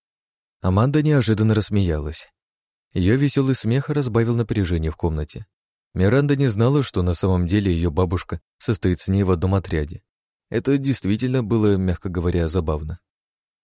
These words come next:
"Милое дитя, знала бы ты, чем я занимаюсь,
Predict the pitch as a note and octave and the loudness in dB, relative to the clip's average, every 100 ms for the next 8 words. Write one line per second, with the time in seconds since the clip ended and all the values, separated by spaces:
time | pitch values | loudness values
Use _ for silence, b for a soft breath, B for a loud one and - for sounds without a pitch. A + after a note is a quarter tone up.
0 | _ _ G2 B2+ D3+ D3 C#3 A2+ F#2 F#2+ | _ _ 2 4 4 4 4 4 2 0
1 | - E2+ D#2+ - G2+ C3+ D3+ D#3 D3+ D3+ | 0 -4 -4 -6 0 2 2 2 2 0
2 | C3+ C#3 B2+ A2+ A#2+ A#2+ A2 F#2+ - | 0 0 2 2 2 2 2 0 -2